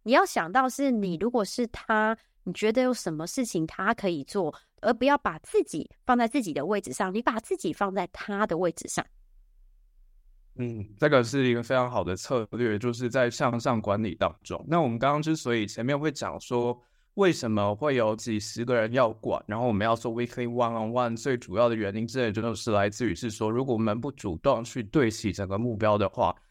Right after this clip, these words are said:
Speaker 2: 其实就会很难的。主管就其实他也要管很多事情，他也不可能是直接盯好。所以如果我们要在职涯上面的发展，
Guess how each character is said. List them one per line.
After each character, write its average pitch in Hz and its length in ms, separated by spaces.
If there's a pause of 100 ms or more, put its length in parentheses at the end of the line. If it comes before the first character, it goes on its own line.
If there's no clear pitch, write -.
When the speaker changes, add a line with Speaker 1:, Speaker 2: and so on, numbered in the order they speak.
Speaker 2:
其 - 140
实 143 180
就 143 240
会 139 220
很 107 260
难 101 280
的。 104 280 (280)
主 131 140
管 117 180
就 135 220
其 117 180
实 120 160
他 123 300
也 107 400
要 127 160
管 107 200
很 104 160
多 117 140
事 117 160
情， 104 140
他 120 120
也 117 80
不 117 160
可 120 160
能 90 240
是 113 360
直 - 160
接 127 120
盯 123 300
好。 87 160
所 139 180
以 135 40
如 131 200
果 135 160
我 104 60
们 104 180
要 120 160
在 123 160
职 110 220
涯 110 180
上 117 240
面 117 160
的 101 120
发 123 260
展， 87 260